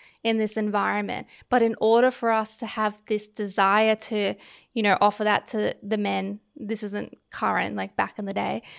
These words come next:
um, in order for us to have that desire, we need to have that emotional connection. Otherwise, we won't care. We will be like, "Well, we don't need you. We'll just find someone else." So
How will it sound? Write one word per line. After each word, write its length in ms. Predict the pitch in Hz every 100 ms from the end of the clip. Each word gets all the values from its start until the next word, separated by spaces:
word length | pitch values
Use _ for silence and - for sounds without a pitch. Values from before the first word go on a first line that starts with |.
| - -
um, 640 | - 214 214 208 202 202 - _ _ _ _ _
in 120 | 240 226
order 180 | 226
for 120 | 226 226
us 120 | 220
to 80 | 214
have 200 | 220 214
that 160 | 208
desire, 440 | 208 196 202 202 196
we 100 | 196
need 180 | 196 202
to 60 |
have 200 | 208 202 -
that 180 | -
emotional 480 | 202 196 190 - 175
connection. 720 | - - 196 - - - 220 - -
Otherwise, 460 | 220 208 196 196
we 100 | 196
won't 220 | 180 175 -
care. 340 | 214 180 -
We 100 | 185
will 120 | 185
be 40 | 185
like, 160 | 175
"Well, 240 | 233 269 240
we 120 | 247
don't 140 | 269 247
need 180 | 247 233
you. 180 | 240
We'll 80 | 233
just 360 | 233 - - _
find 240 | 233 214
someone 220 | 214 202
else." 280 | 202 - 226
So 340 | - 220 202